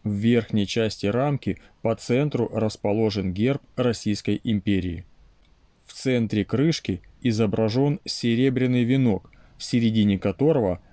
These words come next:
накладной эмалевый вензель А три красного цвета. Над вензелем изображена корона.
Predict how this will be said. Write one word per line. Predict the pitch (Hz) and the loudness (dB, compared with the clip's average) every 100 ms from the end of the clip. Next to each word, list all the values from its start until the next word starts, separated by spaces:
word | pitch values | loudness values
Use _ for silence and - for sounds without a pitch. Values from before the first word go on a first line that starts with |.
| - | -4
накладной | 117 113 110 107 98 127 147 - | -4 0 0 0 0 2 2 0
эмалевый | 123 107 127 127 120 117 | 2 2 2 2 2 2
вензель | 107 120 101 95 95 - - _ _ _ _ _ - - | 2 2 2 0 -6 -8 -20 _ _ _ _ _ -20 -6
А | 113 131 143 - _ _ _ _ _ _ | -2 0 -2 -8 _ _ _ _ _ _
три | - 107 92 - _ _ _ _ _ _ _ _ _ _ _ _ - | -2 0 0 -4 _ _ _ _ _ _ _ _ _ _ _ _ -8
красного | 113 117 123 131 117 | -2 -2 -2 -2 -2
цвета. | 110 101 92 - 113 _ _ _ _ _ | -2 -4 -6 -8 -16 _ _ _ _ _
Над | 117 127 117 98 | 2 2 2 2
вензелем | 117 160 143 113 98 90 - | 2 4 2 0 0 -4 -4
изображена | 120 107 101 104 95 104 110 120 - | -4 0 0 -2 -2 0 0 -2 -2
корона. | 123 113 98 92 87 | 0 0 0 -4 -8